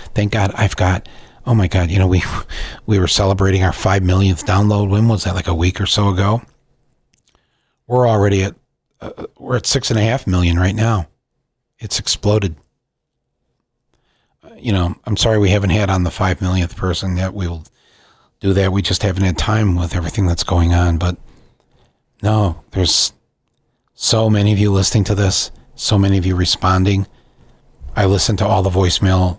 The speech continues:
messages that you leave on your, on the podcast platform here.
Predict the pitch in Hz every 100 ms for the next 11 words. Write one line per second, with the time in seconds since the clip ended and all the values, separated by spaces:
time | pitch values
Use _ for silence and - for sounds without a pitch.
0 | - 98 92 107 95 90 95 95 87 92
1 | - - - - - - - 95 90 90
2 | - - 90 85 98 87 92 85 - 98
3 | 98 - 95 85 101 98